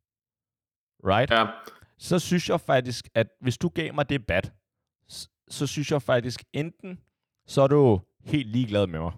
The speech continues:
Speaker 1: og så er det et helt andet. Eller også så synes jeg, det er, det er, det er på grænsen til at være lidt ubehøvlet, lidt respektløs,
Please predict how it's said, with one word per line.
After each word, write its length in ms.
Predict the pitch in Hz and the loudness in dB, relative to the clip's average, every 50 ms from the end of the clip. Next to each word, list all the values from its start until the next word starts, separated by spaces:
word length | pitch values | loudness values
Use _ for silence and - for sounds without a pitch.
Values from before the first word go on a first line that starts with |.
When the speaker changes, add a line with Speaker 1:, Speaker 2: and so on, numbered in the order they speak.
| - _ _ _ _ _ _ _ _ | -12 _ _ _ _ _ _ _ _
Speaker 1:
og 100 | - 92 | -6 -2
så 60 | 87 117 | 0 0
er 40 | |
det 80 | 110 104 | 2 2
et 60 | 98 | 2
helt 160 | 101 120 92 | 2 2 0
andet. 180 | 73 76 71 76 - _ _ _ _ _ - | -2 -6 -8 -10 -14 _ _ _ _ _ -4
Eller 180 | 113 113 120 | 0 2 4
også 180 | 117 117 143 - | 4 4 2 2
så 140 | 156 139 - | 0 -2 -2
synes 200 | - 147 139 - | 0 -2 0 0
jeg, 140 | 147 123 - | -2 -2 -2
det 240 | 147 147 147 - | -2 -4 -2 -2
er, 200 | 127 135 131 127 - - _ _ _ _ _ _ _ _ _ _ - | -2 0 0 -2 -4 -6 _ _ _ _ _ _ _ _ _ _ -10
det 220 | 131 135 143 139 131 | -8 -6 -4 -2 0
er, 120 | 127 123 - - _ _ _ _ _ _ - | -2 -2 -2 -6 _ _ _ _ _ _ -8
det 60 | 143 | -6
er 40 | 151 | -4
på 120 | - 156 | -4 -4
grænsen 600 | 151 - - - 120 123 143 143 - - - 165 147 | -6 -4 -4 -2 -2 -2 -2 -4 -8 -12 -12 -12 -10
til 140 | - - | -6 -4
at 180 | 147 139 127 113 | -2 -2 -2 0
være 440 | 127 123 117 117 110 107 104 98 92 90 - _ _ _ _ _ _ _ _ _ _ _ _ _ _ _ _ _ _ _ _ _ _ _ _ _ | 2 2 4 4 4 4 4 2 2 -2 -10 _ _ _ _ _ _ _ _ _ _ _ _ _ _ _ _ _ _ _ _ _ _ _ _ _
lidt 220 | - 101 113 147 151 | -4 -2 -2 -2 0
ubehøvlet, 580 | 95 127 123 127 180 143 110 113 101 90 95 | 0 -2 0 2 2 2 2 2 2 0 0
lidt 220 | 104 123 147 151 - | 0 0 0 -2 -2
respektløs, 760 | 151 113 - - 113 120 - - 165 135 98 98 - - | -4 -6 -4 -4 -4 -4 -4 -4 -4 -4 -4 -4 -8 -12